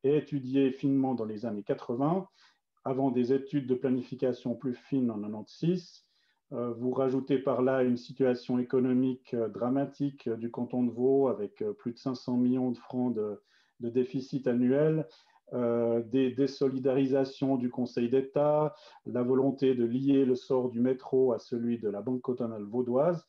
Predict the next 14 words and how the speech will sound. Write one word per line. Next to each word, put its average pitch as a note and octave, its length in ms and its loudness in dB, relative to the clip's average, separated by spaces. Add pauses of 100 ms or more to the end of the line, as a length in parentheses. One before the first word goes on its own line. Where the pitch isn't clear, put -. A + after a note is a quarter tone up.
(480)
et, E3 380 4
euh, B2 140 -4
par C3 180 -4
là-dessus C3 360 -2
une C#3+ 80 2
votation B2+ 440 0
populaire C3+ 480 2
qui B2+ 120 -4
n'était G#2 240 -6
pas C#3 120 0
prévue A#2+ 400 0
à G#2 40 0
la G2+ 120 -6
base, B2+ 400 -2